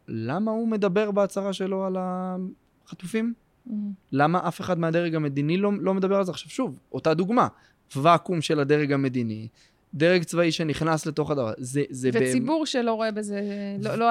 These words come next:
Speaker 2: לא עד הסוף מבין את הבעייתיות.
Speaker 1: הוא לא מבין, והוא גם, אני חושב שבעיניים של הציבור, הצבא הוא זה שאמון על ה-, על הביטחון הלאומי. ביטחון, צבא, אחד הם,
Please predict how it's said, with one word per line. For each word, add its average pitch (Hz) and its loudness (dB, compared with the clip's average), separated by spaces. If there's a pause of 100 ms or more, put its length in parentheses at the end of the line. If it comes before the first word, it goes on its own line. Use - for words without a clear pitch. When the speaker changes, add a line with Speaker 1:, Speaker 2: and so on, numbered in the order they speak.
(140)
Speaker 2:
לא 233 2
עד 233 2
הסוף 226 -6
מבין 202 -2
את 202 -4
הבעייתיות. 196 -2
Speaker 1:
הוא 208 4
לא 185 4
מבין, 214 0
והוא 131 -4
גם, 123 -2
אני 110 -8
חושב 135 -14 (340)
שבעיניים 127 -2
של 160 -2
הציבור, 120 -6
הצבא 117 -2 (300)
הוא 165 -2
זה 165 0
שאמון 139 0 (920)
על 107 -6
ה-, 110 -6 (140)
על 107 -10
הביטחון 107 -8
הלאומי. 185 2 (320)
ביטחון, 185 0 (100)
צבא, 160 0 (260)
אחד 180 4
הם, 202 2